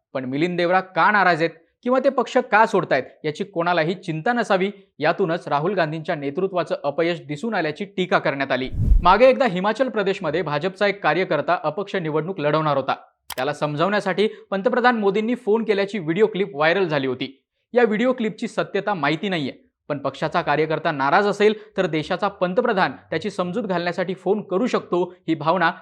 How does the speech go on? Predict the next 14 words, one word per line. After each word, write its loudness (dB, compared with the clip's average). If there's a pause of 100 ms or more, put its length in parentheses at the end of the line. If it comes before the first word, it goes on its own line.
(140)
पक्षातील -4
कार्यकर्त्याला 0
बळ 4
देण्यासाठी -2
महत्त्वाची -4
ठरते. -6 (200)
मात्र -2
काँग्रेसमधून 2 (220)
माजी 2
केंद्रीय 2
नेते 2
पक्षाला -2
सोडून -2
चाललेत, 2